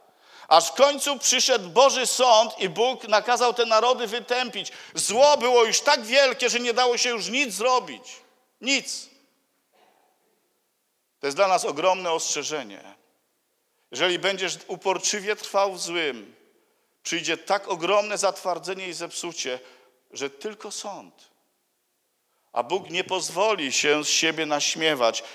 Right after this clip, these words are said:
Jest pełen łaski, miłości, daje czas na opamiętanie. Moi drodzy, ale także jest święty i sprawiedliwy.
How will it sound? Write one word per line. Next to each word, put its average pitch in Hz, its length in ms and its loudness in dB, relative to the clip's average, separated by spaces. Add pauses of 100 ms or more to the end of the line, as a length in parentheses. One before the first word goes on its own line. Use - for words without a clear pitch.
(160)
Jest 139 240 0
pełen 170 360 6
łaski, 185 600 6
miłości, 185 680 4
daje 175 280 6
czas 190 480 4
na 185 160 8
opamiętanie. 170 920 4 (920)
Moi 165 240 6
drodzy, 160 460 4 (420)
ale 185 300 8
także 180 720 4 (1300)
jest 143 220 4
święty 196 680 4
i 180 100 -4
sprawiedliwy. 175 1080 0